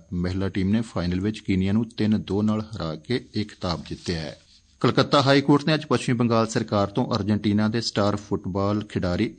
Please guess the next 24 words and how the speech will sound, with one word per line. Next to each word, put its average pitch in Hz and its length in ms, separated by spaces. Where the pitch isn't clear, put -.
ਲਿਓਨਲ 98 380
ਮੈਸੀ 98 420
ਦੇ 113 140
ਪ੍ਰੋਗਰਾਮ 90 480
ਦੌਰਾਨ 107 280
ਸਾਲਟ 107 500
ਲੇਕ 104 320
ਸਟੇਡੀਅਮ 92 400
ਵਿੱਚ 110 260
ਹੋਈ 98 120
ਅਫਰਾ-ਤਫਰੀ 98 640
ਅਤੇ 101 160
ਭੰਨਤੋੜ 90 500
ਬਾਰੇ 101 240
ਰਿਪੋਰਟ 87 380
ਮੰਗੀ 82 320
ਹੈ। 85 240
ਤਿੰਨ 117 180
ਵੱਖ-ਵੱਖ 107 520
ਜਨਹਿਤ 104 540
ਪਟੀਸ਼ਨਾਂ 101 480
ਦੀ 117 80
ਸੁਣਵਾਈ 87 340
ਕਰਦਿਆਂ 92 420